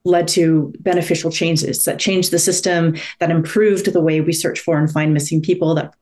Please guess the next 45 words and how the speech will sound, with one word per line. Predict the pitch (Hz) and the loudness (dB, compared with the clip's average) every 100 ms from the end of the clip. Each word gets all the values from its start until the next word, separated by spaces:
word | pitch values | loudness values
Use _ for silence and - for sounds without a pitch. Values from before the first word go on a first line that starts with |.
| - | -16
improved | - 247 233 220 | -6 -2 0 2
the | |
way | 180 170 165 | 2 2 2
the | 160 - | 0 -2
F | 156 | -2
B | 165 | -2
I | 160 151 151 151 - - | -2 0 -4 -6 -14 -6
solves | - 190 | -2 -2
crimes, | - 240 320 127 - - | -2 0 0 -2 -4 -2
um, | 165 160 165 | 0 2 2
not | 170 | 0
just | 190 180 | -2 -2
kidnappings, | 190 175 151 160 156 | -2 -2 -2 -2 -2
but | 160 | -4
other | - 160 | -2 -4
crimes." | 156 160 160 147 - - - - | -2 -2 0 -2 -6 -14 -20 -6
And | 180 | -4
so | - 175 165 | 0 0 2
I | 160 | 2
said, | 160 170 | 0 0
"I, | 156 160 156 | 0 -2 -2
you | 175 | 0
know, | 160 156 | 2 2
I | |
don't | 165 180 | 2 0
wanna, | 185 175 165 160 156 _ _ | 0 2 2 0 -4 _ _
uh, | 170 165 | -4 -2
I | 180 | -2
don't | 214 | 2
wanna | 226 214 | 2 2
throw | 214 | 0
anyone | 208 190 170 | 2 2 2
under | 165 165 | 2 0
the | 165 | 0
bus, | 196 180 | -2 -2
but | - 202 | -2 -2
we | 190 | -2
have | 180 | -2
to | 226 | -2
be | 180 | 0
really | 180 170 156 | 4 4 2
honest | 151 160 - | 2 0 -2
with | 165 | -2
each | 170 - | -2 -2
other." | 156 151 | -2 -2